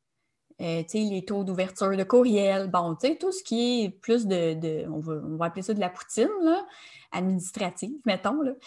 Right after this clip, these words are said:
Ben, pour moi, c'est de la poutine administrative, mais est-ce que, est-ce que t'avais vraiment la croyance que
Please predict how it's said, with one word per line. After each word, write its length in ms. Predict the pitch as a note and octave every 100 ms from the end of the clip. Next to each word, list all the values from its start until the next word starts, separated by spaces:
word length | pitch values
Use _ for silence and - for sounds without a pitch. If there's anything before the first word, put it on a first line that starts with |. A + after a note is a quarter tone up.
| - - -
Ben, 140 | E3
pour 160 | - E3
moi, 180 | E3 G3+
c'est 120 | F3+
de 60 |
la 60 | E3+
poutine 300 | - - G#3
administrative, 640 | F#3+ F#3 F#3 F3+ E3+ D4+ E4
mais 300 | G3+ A#3+ - _ _ _ _ _ _ _ -
est-ce 320 | G3 F#3+ -
que, 440 | - B3 C4 D#4 E4 _ _ _ _ _ _ _ _ _ _ _ _ _ _ _ _ _ _ _ F#3
est-ce 200 | F#3 -
que 100 | D4
t'avais 340 | B3+ G#3+ G#3
vraiment 360 | G#3+ G3+ G3+ B3+
la 140 | A#3
croyance 760 | A3+ G3+ F#3 F#3+ G3+ A#3 A#3+ -
que 400 | - G3 G3